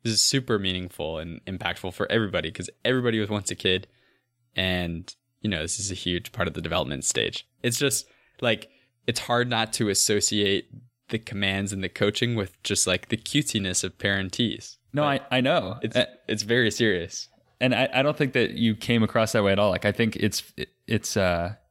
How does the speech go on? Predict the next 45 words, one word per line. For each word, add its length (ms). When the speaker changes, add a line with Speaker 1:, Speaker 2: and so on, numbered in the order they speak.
Speaker 2:
it's 120
probably 220
one 120
of 40
the 60
coolest 380
part 200
about 380
these 180
researchers' 480
jobs 360
is, 120
like, 240
on 160
an 80
almost 300
daily 220
basis, 400
they 160
get 240
to 120
just 240
interact 540
with 320
infants 480
and, 140
like, 200
talk 280
to 80
them 220
in 300
a 60
really 240
cute 400
way. 360
Like, 200
that 80
must 220
be 80
a 60
lot 160
of 80
fun, 340
you 80
know? 260